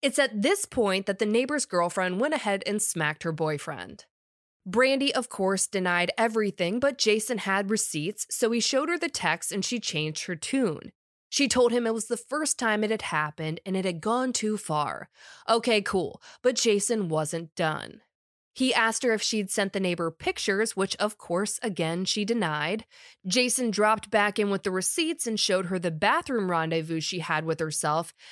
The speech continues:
and again, she said it was the first time.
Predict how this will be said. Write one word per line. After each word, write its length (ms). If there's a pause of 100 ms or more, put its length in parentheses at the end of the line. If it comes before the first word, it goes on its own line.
and 100
again, 540
she 220
said 260
it 140
was 160
the 120
first 460
time. 560